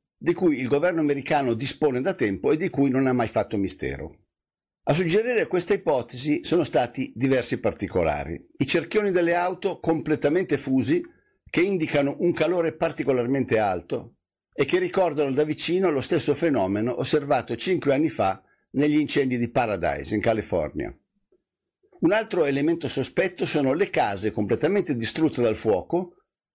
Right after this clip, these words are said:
mentre molti alberi intorno sembrano essere sopravvissuti. Anche questo è un fenomeno già osservato cinque anni fa in California.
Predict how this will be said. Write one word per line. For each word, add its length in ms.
mentre 360
molti 440
alberi 360
intorno 580
sembrano 400
essere 300
sopravvissuti. 960
Anche 260
questo 380
è 40
un 80
fenomeno 560
già 180
osservato 580
cinque 340
anni 140
fa 240
in 80
California. 760